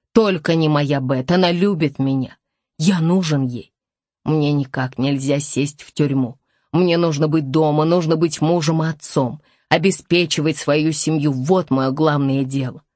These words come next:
Они-то и помогают мне оставаться в здравом уме. Без них у меня нет цели, нет причин жить.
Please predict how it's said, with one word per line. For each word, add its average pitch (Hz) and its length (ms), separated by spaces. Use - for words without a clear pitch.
Они-то 185 420
и 175 100
помогают 160 720
мне 147 280
оставаться 147 600
в 143 40
здравом 143 540
уме. 139 300
Без 175 300
них 185 260
у 175 80
меня 165 320
нет 160 360
цели, 123 380
нет 170 320
причин 170 480
жить. 139 500